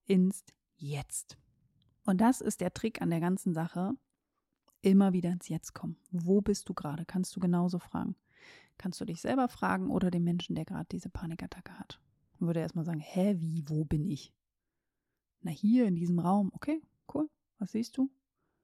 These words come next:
Wie, was sehe ich? Der würde erstmal vielleicht verwundert sein, wenn er das noch nie gemacht hat. Aber frag ihn immer wieder, was siehst du? Und das bringt sofort raus. Das ist so spannend. Ich habe da mit Klienten so krasse Erfahrungen schon gemacht. Richtig tolles Tool.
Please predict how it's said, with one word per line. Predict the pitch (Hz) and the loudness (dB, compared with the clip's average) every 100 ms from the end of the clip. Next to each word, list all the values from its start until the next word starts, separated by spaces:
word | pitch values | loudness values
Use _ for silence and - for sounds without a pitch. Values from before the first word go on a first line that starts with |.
| _ _ _ _ _ _ _ _ _ _ _ _ | _ _ _ _ _ _ _ _ _ _ _ _
Wie, | - 165 160 | -8 -4 -2
was | 160 - | -4 -6
sehe | 165 160 165 | -8 -6 -6
ich? | - | -6
Der | 165 | -4
würde | 180 196 | 0 2
erstmal | 185 190 175 | 2 0 0
vielleicht | 180 170 | 0 0
verwundert | - 165 190 262 | -2 0 2 2
sein, | 302 294 | 2 2
wenn | 240 | 2
er | |
das | 220 | 2
noch | 196 | 2
nie | 180 | 2
gemacht | 165 165 - | 2 -2 0
hat. | 285 330 _ _ _ _ _ _ _ _ _ _ _ _ _ _ _ _ _ _ 220 | -2 -2 _ _ _ _ _ _ _ _ _ _ _ _ _ _ _ _ _ _ -4
Aber | 165 170 | -2 -2
frag | 196 190 233 | -4 -2 0
ihn | |
immer | 214 240 | 2 2
wieder, | 240 202 | 2 2
was | 190 - | 0 0
siehst | 226 - - | -2 -2 -4
du? | |
Und | 175 196 | -2 0
das | 190 | -2
bringt | - 262 254 | 0 2 2
sofort | - 240 285 - 269 277 - | -2 0 0 0 0 2 4
raus. | 226 214 | 2 2
Das | 196 | -2
ist | - | -4
so | - 233 | 0 0
spannend. | - 226 190 | 2 0 0
Ich | 190 | -2
habe | 208 | -4
da | - | 2
mit | 190 190 | 2 2
Klienten | - 190 202 226 190 | -2 0 0 2 2
so | 196 | 2
krasse | 226 220 214 202 | -2 -4 -2 -2
Erfahrungen | 190 202 202 185 | -2 0 2 2
schon | - 160 | 0 0
gemacht. | 160 175 - - _ _ _ _ _ _ _ _ _ _ _ _ _ _ 185 | 2 0 -2 -10 _ _ _ _ _ _ _ _ _ _ _ _ _ _ 0
Richtig | 208 - - 175 - | 0 0 -2 -4 -4
tolles | - 190 180 175 - | -6 -2 -2 -4 -10
Tool. | - - | -6 -6